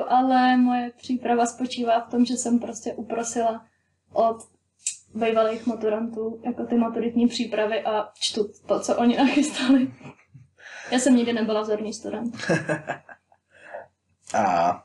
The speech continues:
Speaker 2: e, jaký máš názor na to, že ta vlastně příprava na maturitu probíhá svým způsobem distančně?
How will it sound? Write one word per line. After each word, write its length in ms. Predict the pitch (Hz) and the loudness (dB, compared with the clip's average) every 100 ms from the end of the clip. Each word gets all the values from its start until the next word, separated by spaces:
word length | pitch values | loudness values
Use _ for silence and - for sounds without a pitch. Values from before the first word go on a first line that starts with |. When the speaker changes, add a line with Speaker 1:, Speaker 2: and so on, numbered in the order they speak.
| _ _ _ _ _ _ - | _ _ _ _ _ _ -2
Speaker 2:
e, 180 | 110 107 | 0 2
jaký 280 | 107 - 147 | 0 0 0
máš 580 | 135 139 135 - - - | 4 4 0 -6 -14 -4
názor 600 | 107 120 143 117 107 107 | 0 0 0 0 0 0
na 180 | 104 98 | 0 -2
to, 160 | 107 | -4
že 160 | 104 104 | -4 -4
ta 240 | 107 104 | -2 0
vlastně 300 | 98 101 113 | -2 -4 -8
příprava 460 | 107 107 107 107 110 | -8 -6 -2 0 0
na 100 | 98 | -2
maturitu 520 | 95 - 107 104 113 | -6 -4 -4 -2 -6
probíhá 580 | 104 98 107 107 101 104 - - - | -8 -4 -2 -2 -4 -10 -20 -18 -6
svým 220 | - 110 | -2 -2
způsobem 560 | - 113 - 113 113 107 | -2 -6 -2 0 0 0
distančně? 640 | - - 135 135 92 87 | -2 -2 -2 -2 -6 -8